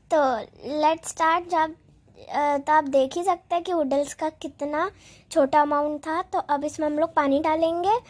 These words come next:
मैंने ज़्यादा नहीं डाला क्योंकि नहीं तो वो सॉगी सॉगी, मतलब वो पूरे पानी जैसे हो जाएंगे, सूपी टाइप, इसीलिए। अब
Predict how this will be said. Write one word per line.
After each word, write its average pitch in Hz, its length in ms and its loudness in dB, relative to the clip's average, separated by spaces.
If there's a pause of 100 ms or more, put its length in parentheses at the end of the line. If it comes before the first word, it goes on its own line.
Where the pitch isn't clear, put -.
(280)
मैंने 415 180 0
ज़्यादा 320 340 4
नहीं 370 160 -4
डाला 349 280 2
क्योंकि 359 320 -4
नहीं 330 180 -2
तो 339 120 4
वो 339 240 0
सॉगी 277 380 2
सॉगी, 294 420 -2 (400)
मतलब 302 340 -2
वो 294 200 2 (800)
पूरे 311 180 0
पानी 285 460 0
जैसे 311 240 2
हो 302 80 2
जाएंगे, 302 300 0
सूपी 294 420 -6
टाइप, 294 340 -2
इसीलिए। 277 480 -4 (580)
अब 294 580 0